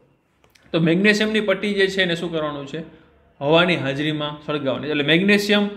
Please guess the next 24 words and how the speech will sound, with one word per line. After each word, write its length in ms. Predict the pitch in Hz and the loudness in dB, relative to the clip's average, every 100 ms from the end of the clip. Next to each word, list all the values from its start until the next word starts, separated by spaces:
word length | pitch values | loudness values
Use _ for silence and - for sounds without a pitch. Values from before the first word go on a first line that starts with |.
| - - _ - | -14 -20 _ -8
પછી 260 | 165 190 | -2 2
ઓક્સિજન 500 | 165 170 - 196 190 | 4 2 2 4 4
સાથે 240 | 180 180 180 | 4 2 2
સળગાવો 380 | 185 196 160 | 2 4 2
એટલે 120 | 139 139 | 2 0
મેગ્નેશિયમ 540 | 170 185 160 160 156 | -2 -2 -4 -4 -2
ડાયોક્સાઇડ 480 | 175 156 - 131 135 | 0 0 -2 -8 -8
છે 120 | 196 | -4
બની 240 | 226 233 | -2 0
જાય. 180 | 170 170 - - | -2 -6 -12 -14
આ 100 | - | -12
થઈ 200 | 170 196 | -4 -2
ગયું 240 | 175 156 147 | 0 -2 0
એનું 120 | 160 | 0
રાસાયણિક 340 | 165 160 165 | 0 -2 -8
સમીકરણ, 440 | 180 185 156 - - | -6 -6 -4 -6 -8
એમાં 220 | - 147 143 | -8 -8 -6
કાંઈ 140 | 143 | -6
છે 400 | 135 139 143 - | -6 -6 -6 -8
નહીં. 200 | 147 135 | -8 -2
પ્રક્રિયકમાં 420 | 175 180 180 185 | -2 0 -2 0
મેગ્નેશિયમ 520 | 180 208 202 - 151 | 0 2 0 -2 -4
અને 120 | 143 185 | -2 -4
ઓક્સિજન, 420 | 196 175 139 | -2 -2 -4